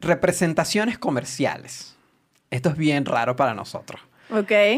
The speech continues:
Speaker 1: Es como Hong Kong es un, es uno de los lugares más capitalistas del mundo y todo eso se creó.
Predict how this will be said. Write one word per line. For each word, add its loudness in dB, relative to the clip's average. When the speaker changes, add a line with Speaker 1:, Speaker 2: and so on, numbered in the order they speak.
Speaker 1:
Es 0
como 2
Hong 4
Kong 4
es -4
un, 0
es 2
uno 2
de 2
los -4
lugares 2
más -2
capitalistas -2
del 2
mundo 0
y -4
todo 4
eso 0
se -2
creó. 2